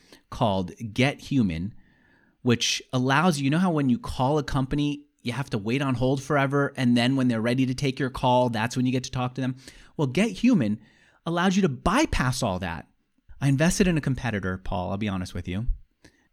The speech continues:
I don't think it did well. I wonder how Get Human did, and I wonder if, if there's software solution to this problem. So we'll talk about that in this interview, and we'll talk about Moonbeam, Paul's new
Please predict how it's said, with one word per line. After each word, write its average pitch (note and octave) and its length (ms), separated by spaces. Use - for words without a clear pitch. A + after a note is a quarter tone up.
I D3 80
don't D3 280
think A3+ 200
it A#3+ 100
did F3 180
well. F#2+ 400
I C#3 100
wonder E3+ 380
how F#3+ 520
Get - 320
Human A#2+ 280
did, F#2+ 220
and D3 100
I D#3+ 80
wonder F#3+ 260
if, - 180
if - 240
there's E3 200
software E3+ 480
solution C3+ 580
to C3 220
this C3 180
problem. A#2 640
So - 140
we'll B2+ 80
talk C#3 180
about A#2+ 240
that G2+ 240
in B2+ 80
this A#2+ 140
interview, C#3 260
and A3 140
we'll G3+ 80
talk F3 240
about F3+ 240
Moonbeam, D3+ 720
Paul's D#3+ 560
new F3 560